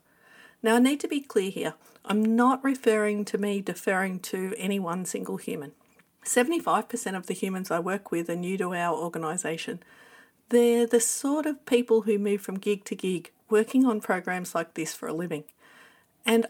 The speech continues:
I listened to every single one of them. I doubted the fact that I had anything to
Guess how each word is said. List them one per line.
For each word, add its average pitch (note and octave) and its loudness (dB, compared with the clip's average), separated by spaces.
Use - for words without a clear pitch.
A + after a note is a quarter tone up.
I B3+ 4
listened G#3 -2
to G3 -10
every A3+ 0
single F#3 -4
one D#3+ -6
of - -12
them. D3+ -12
I G3+ 2
doubted B3+ 2
the C#4+ -2
fact G3+ -4
that G#3 -4
I G#3 0
had F#3+ -4
anything F#3 -8
to - -8